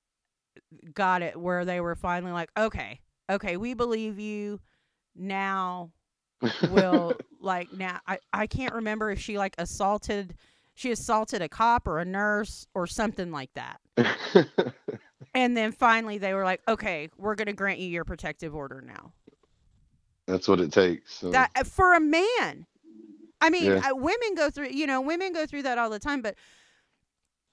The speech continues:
Speaker 1: you, you, you, I, to me, I mean, <laughs> this, this is where, this is where being a man in a, in a case like this, it's gonna work against you, because if you're having to report this to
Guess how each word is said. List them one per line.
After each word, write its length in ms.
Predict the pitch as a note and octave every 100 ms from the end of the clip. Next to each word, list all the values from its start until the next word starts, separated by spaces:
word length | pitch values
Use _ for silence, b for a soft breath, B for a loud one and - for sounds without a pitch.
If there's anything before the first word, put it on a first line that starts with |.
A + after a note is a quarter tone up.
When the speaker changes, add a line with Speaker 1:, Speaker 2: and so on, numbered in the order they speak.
| -
Speaker 1:
you, 440 | - G#3 A3+ C#4+ D#4
you, 420 | A#3+ C#4+ D4 C4+
you, 580 | C4 C#4 C4+ B3+ A#3+ - _ _ _ _ _ A#3
I, 180 | A#3+
to 200 | G3+ -
me, 320 | C4+ D4+ E4+ C4
I 60 |
mean, 420 | C4 B3+ A#3 A3+ D3+ -
<laughs> 180 | D#3+ -
this, 160 | - -
this 320 | G3+ D#4 E4+
is 160 | D4
where, 160 | B3 A#3
this 200 | D4 D#4+
is 140 | D#4+ B3
where 460 | B3 A3+ A3 G#3
being 400 | G3 A#3 A#3 A3
a 60 | F#3
man 560 | G3 G3+ F#3+ F3+ F3+ -
in 160 | G#3
a, 40 | G#3
in 220 | G#3 G3+
a 60 | F#3+
case 320 | - A3 -
like 180 | F#3 F3+
this, 220 | G3 F#3+
it's 160 | F#3 -
gonna 200 | G3+ F#3+
work 260 | F3 F3 F3
against 480 | E3+ E3+ F3 -
you, 100 | D#3+
because 460 | E3 F#3 G3+ E3 E3 b b b
if 140 | A3
you're 120 | A3+
having 340 | A3+ A#3 B3 B3
to 100 | A3
report 400 | G3 - G#3 F#3
this 220 | G3+ G3+
to 120 | -